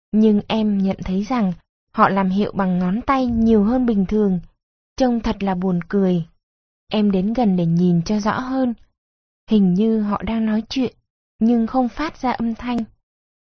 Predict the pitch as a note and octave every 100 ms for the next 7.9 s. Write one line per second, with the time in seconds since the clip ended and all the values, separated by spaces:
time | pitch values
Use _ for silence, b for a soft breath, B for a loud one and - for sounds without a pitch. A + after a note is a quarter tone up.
0 | _ A3 F#3 G3+ G#3 G3+ F#3+ G3 F#3+ F#3
1 | E4+ D4 A#3+ G#3 F3 G3 C#4 - G#3 F#3
2 | F3 A#3 A#3 A3 _ _ _ - - A3+
3 | G3 F#3 F#3+ C#4+ - - G3 F3+ G3 G#3
4 | G3+ G3+ F3 E3 - _ _ _ - A#3+
5 | C4+ C4 G#3 - E4+ _ _ _ - -
6 | C4 C4 G#3+ F3 F#3 G3+ F#3 G3 B3+ C#4+
7 | - C#4 D#4 G#3+ F#3 E3+ A3 A3